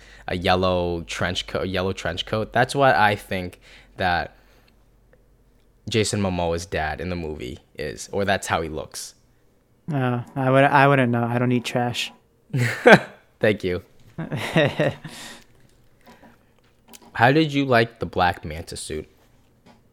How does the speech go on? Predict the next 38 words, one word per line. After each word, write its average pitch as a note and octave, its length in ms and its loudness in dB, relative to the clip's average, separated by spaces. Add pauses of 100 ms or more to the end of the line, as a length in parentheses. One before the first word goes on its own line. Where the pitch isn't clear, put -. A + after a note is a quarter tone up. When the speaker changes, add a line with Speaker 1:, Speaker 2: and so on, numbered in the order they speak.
(220)
Speaker 2:
I C#3 120 -2
thought F#3 140 4
that G3 120 10
was C#3 160 6
actually B2+ 420 2
probably A#2+ 300 2
the A#2 60 0
best A#2 260 -4
part. A#2+ 320 0 (360)
That C#3 180 2
suit D3 220 4
is B2 220 2
actually, B2+ 320 0
like, A#2 360 -6 (480)
pretty C#3 200 2
close - 360 0
to B2+ 100 2
what B2 140 2
it B2 100 2
actually A#2+ 460 -2
is B2 420 -4
in B2+ 60 -6
the B2+ 60 -4
comics. B2+ 580 -6 (680)
Speaker 1:
Yeah. A#2+ 200 4
Speaker 2:
The A#2+ 60 12
eyes D#3+ 260 8
are E3 120 8
a D3+ 60 6
little D3+ 220 6
weird, C#3+ 340 4
but, B2 260 0 (120)
uh, C3 200 -4
what B2+ 180 -4
are B2+ 40 -2
you A#2+ 100 -2
gonna A2+ 120 0
do? A#2 200 -2